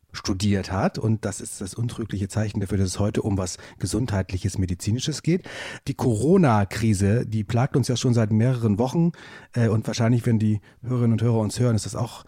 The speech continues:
noch weiter fortgeschritten. Wir wollen das auch nicht andauernd in unserem Podcast behandeln. Aber eine Frage schien mir doch geeignet, weil die auch sonst interessant ist. Nämlich die Frage,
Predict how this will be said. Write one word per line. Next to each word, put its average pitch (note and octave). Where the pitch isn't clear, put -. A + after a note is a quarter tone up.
noch B2
weiter A#2
fortgeschritten. C3
Wir A2+
wollen B2+
das C#3
auch B2+
nicht B2
andauernd B2+
in A#2+
unserem A2
Podcast C3
behandeln. B2+
Aber -
eine D#3+
Frage D#3
schien D3+
mir C3+
doch C3+
geeignet, A2+
weil G2+
die G#2
auch F2
sonst A2
interessant F#2+
ist. G2
Nämlich G#2+
die G#2+
Frage, B2